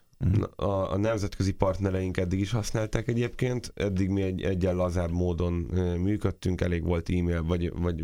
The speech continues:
Speaker 2: csetes felületen, vagy e-mailen beküldeni a, a korábban lefotózott dokumentumokat. Most az az érdekes, hogy egyébként nekünk ez a, a magyar pénzintézeteknek ez egy, ez egy lazítás, nekünk ez egy, egy szigorítás volt
Speaker 1: Mhm.
Speaker 2: a, a mi rendszerünkben.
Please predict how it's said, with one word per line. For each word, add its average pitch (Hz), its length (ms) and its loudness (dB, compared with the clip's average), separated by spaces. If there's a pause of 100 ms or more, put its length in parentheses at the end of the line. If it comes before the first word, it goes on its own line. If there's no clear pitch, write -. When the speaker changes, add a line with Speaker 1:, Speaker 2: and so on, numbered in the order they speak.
Speaker 2:
csetes 92 360 -2
felületen, 90 480 0
vagy 87 220 2
e-mailen 85 340 2
beküldeni 87 600 2
a, 82 360 0
a 82 320 -2
korábban 92 440 0
lefotózott 104 560 -2
dokumentumokat. 95 760 0
Most 101 380 0
az 98 120 0 (200)
az 92 80 0
érdekes, 92 400 0
hogy 95 100 2
egyébként 95 400 0
nekünk 92 340 0
ez 92 100 2
a, 90 240 0 (760)
a - 120 0
magyar 110 280 2
pénzintézeteknek 95 960 0
ez 90 80 0
egy, 87 280 -2
ez 90 140 0
egy 90 180 0
lazítás, 101 680 0
nekünk 98 420 0
ez 90 100 2
egy, 87 280 0
egy 87 140 0
szigorítás 90 680 0
volt 107 380 2 (680)
Speaker 1:
Mhm. 87 120 2
Speaker 2:
a, 85 240 0
a 95 100 0
mi 95 140 2
rendszerünkben. 110 880 0